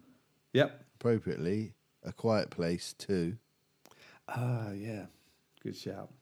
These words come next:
Speaker 1: See, I'm going Spider-Man No Way Home.
Speaker 2: Oh, okay. Number two.
Speaker 1: Yeah, yeah.
Speaker 2: Okay. That's my number one.
Speaker 1: And my number one is Dune.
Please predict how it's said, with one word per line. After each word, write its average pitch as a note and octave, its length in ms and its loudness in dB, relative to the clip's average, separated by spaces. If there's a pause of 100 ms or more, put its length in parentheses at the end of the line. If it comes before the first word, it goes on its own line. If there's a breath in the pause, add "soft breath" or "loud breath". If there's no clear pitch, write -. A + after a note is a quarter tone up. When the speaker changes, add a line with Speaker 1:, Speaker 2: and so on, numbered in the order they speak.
(120)
Speaker 1:
See, A#2 260 2
I'm C#3 240 6
going A2 420 4 (100)
Spider-Man G2+ 640 2
No G2+ 140 0
Way G2 200 -6
Home. G2 240 -2 (540)
Speaker 2:
Oh, D#2+ 40 -2 (120)
okay. A#2 420 0
Number G#2 220 0
two. B2 440 2 (440)
Speaker 1:
Yeah, A2 380 4 (320)
yeah. G2+ 260 -2
Speaker 2:
Okay. C#3 560 -6 (1080)
That's B2+ 240 -2
my C3 200 4
number C3+ 340 6
one. B2+ 420 0 (1900 soft breath)
Speaker 1:
And F3 140 4
my B3 160 6
number A3+ 240 8
one C#3+ 240 8
is B2+ 160 6
Dune. C3 480 4